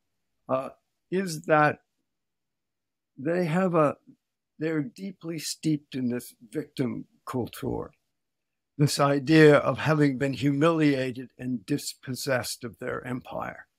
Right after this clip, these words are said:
We see this very clearly in, in Vladimir Putin as well. I mean,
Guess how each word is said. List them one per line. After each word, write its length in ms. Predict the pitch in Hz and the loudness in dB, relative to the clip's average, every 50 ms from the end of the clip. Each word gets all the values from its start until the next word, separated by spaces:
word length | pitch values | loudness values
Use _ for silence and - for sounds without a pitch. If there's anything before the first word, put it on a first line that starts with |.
| _ _ _ _ - | _ _ _ _ -12
We 140 | 110 120 110 | -10 -8 -6
see 180 | - - 143 | -4 -2 -2
this 200 | 123 117 123 - | -2 -2 -6 -8
very 320 | - - 131 131 135 139 135 | -6 -2 0 0 0 0 -4
clearly 480 | - - 139 123 120 123 120 120 123 | -6 -6 -4 -4 -4 -4 -4 -6 -6
in, 280 | 120 120 117 120 - - _ - | -6 -6 -6 -8 -8 -10 _ -16
in 320 | 120 123 123 117 113 - - - | -16 -14 -12 -12 -12 -12 -12 -10
Vladimir 480 | 113 123 120 123 120 123 120 123 127 - | -6 -4 -4 -4 -4 -4 -6 -8 -10 -10
Putin 400 | - 165 175 - - - - - | -12 -12 -12 -12 -12 -14 -14 -14
as 120 | - - 151 | -14 -10 -6
well. 340 | 135 143 170 185 - - _ _ _ _ _ _ - | -2 -2 -2 -2 -2 -6 _ _ _ _ _ _ -10
I 60 | 120 | -8
mean, 180 | 123 117 - | -8 -8 -8